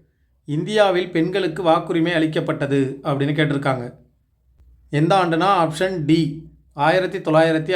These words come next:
ஐம்பத்தி ரெண்டு. அடுத்து எட்டாவது கொஸ்டின் பாருங்க. கீழ்கண்ட கூற்றுகளில் அரசியல் சமத்துவத்திற்கு பொருந்தாத ஒன்றை தேர்ந்தெடு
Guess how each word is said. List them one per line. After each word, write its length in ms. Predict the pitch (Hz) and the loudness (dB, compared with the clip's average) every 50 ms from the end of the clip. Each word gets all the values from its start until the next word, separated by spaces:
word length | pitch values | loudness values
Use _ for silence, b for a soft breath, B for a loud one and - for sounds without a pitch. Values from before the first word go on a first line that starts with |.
| 156 151 | 2 2
ஐம்பத்தி 340 | 160 165 170 165 156 - 160 147 | 2 0 0 -2 -2 -2 -2 -2
ரெண்டு. 260 | 143 143 147 143 135 - - - - - _ _ _ _ _ _ _ _ _ _ _ - | -2 -2 -2 -2 -4 -4 -6 -12 -20 -20 _ _ _ _ _ _ _ _ _ _ _ 2
அடுத்து 300 | 151 160 185 - - 185 156 151 | 2 2 2 2 2 2 2 2
எட்டாவது 280 | 156 185 190 190 185 | 4 2 2 2 2
கொஸ்டின் 360 | 175 175 156 160 165 156 156 156 | 0 0 0 0 0 0 2 2
பாருங்க. 260 | 151 147 143 143 147 160 175 180 175 - - - _ _ _ _ _ _ _ _ _ - | 2 2 2 2 2 2 0 0 -4 -10 -18 -20 _ _ _ _ _ _ _ _ _ -4
கீழ்கண்ட 360 | 175 175 160 170 175 185 208 202 - | -2 0 2 2 2 2 0 0 0
கூற்றுகளில் 580 | 185 180 170 185 180 170 160 156 156 160 - - - - - 165 160 | 0 -2 0 0 2 4 4 4 4 4 0 -2 -8 -10 -6 -2 -2
அரசியல் 380 | 175 208 208 - 214 208 202 - | 0 0 -2 -2 -2 -2 -2 -2
சமத்துவத்திற்கு 680 | 190 165 165 185 180 196 185 175 160 180 160 151 - 156 156 | -2 -2 -2 -2 -4 -4 -4 -2 -2 -4 -4 -4 -4 -4 0
பொருந்தாத 420 | 160 160 160 160 180 190 185 185 185 175 165 | 2 2 2 2 2 2 2 2 2 2 2
ஒன்றை 200 | 160 151 156 165 180 165 - | 2 2 2 0 0 0 0
தேர்ந்தெடு 420 | 160 165 165 165 156 147 147 | 0 0 2 2 0 2 2